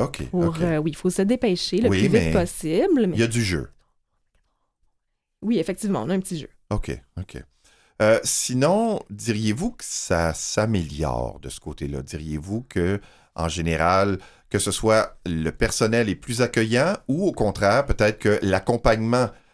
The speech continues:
Speaker 1: à défaut d'avoir un personnel, euh, plus adéquatement formé, au moins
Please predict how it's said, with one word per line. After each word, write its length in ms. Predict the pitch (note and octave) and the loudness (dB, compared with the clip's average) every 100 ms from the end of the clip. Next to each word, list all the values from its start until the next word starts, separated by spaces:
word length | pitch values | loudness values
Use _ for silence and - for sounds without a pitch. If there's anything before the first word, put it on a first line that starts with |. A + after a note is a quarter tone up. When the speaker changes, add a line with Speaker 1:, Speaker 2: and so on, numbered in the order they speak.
| - | -6
Speaker 1:
à 80 | E2 | -2
défaut 300 | E2+ - C#3 | -2 -2 0
d'avoir 240 | B2+ G#2 | 2 4
un 80 | F#2+ | 2
personnel, 640 | - E2 F#2 F2 G2+ G2+ D#2+ | 0 -2 -2 0 0 0 0
euh, 260 | D2 D2 C#2+ | -2 -4 -8
plus 1040 | - E2+ F2 E2 D#2 D2 C#2 C2+ B1+ B1 B1 B1 - | -12 -8 -4 -2 -4 -6 -8 -12 -14 -16 -18 -20 -10
adéquatement 720 | C#2+ C2 C2+ - D2+ - D#2 | -10 -10 -10 -6 -6 -4 -6
formé, 500 | C#2+ - D2+ E2+ D3 - - - | -6 -6 -4 -2 -4 -6 -8 -2
au 100 | G2+ | 0
moins 380 | F#2 G2+ B2+ | 0 2 0